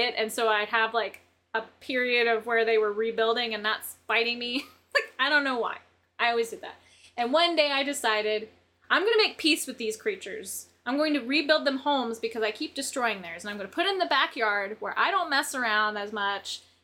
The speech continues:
and they'll be happy, and it'll be okay." <laughs> And I decided the best way for me to do that, because I can't create the little mill pods of dirt,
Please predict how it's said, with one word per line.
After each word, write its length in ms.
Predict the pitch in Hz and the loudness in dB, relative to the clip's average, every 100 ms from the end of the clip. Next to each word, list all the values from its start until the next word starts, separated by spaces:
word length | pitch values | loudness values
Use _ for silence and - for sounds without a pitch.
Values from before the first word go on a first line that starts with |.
| - | -8
and 120 | 220 | -2
they'll 140 | 233 | 0
be 140 | 247 226 | 0 -2
happy, 500 | 226 185 - - - | -2 -2 -4 -12 -10
and 80 | 214 | -6
it'll 220 | 220 226 | -2 -2
be 180 | 240 233 | -2 -2
okay." 540 | 226 226 - - - _ _ _ | 0 -2 -8 -8 -14 _ _ _
<laughs> 60 | 453 - - 415 - - 226 | -16 -16 -16 -18 -18 -8 -2
And 120 | 247 | 2
I 140 | 247 | 2
decided 400 | 254 262 262 277 | 0 2 2 2
the 80 | 269 | 0
best 240 | 269 294 | 0 0
way 100 | 285 277 | -4 -4
for 120 | 262 | -4
me 200 | 294 320 | -2 0
to 100 | 262 | 0
do 120 | 254 | 0
that, 140 | 254 240 | 0 -2
because 280 | - 240 | -4 -2
I 80 | 220 | -2
can't 340 | 214 254 233 - | -2 -2 -2 -2
create 300 | 233 220 226 | 2 4 2
the 60 | |
little 260 | 214 226 220 | 0 0 0
mill 320 | 220 233 233 | 0 2 2
pods 360 | 226 226 220 220 | 2 2 2 0
of 160 | 202 | -2
dirt, 380 | 214 226 202 196 | 0 2 0 -4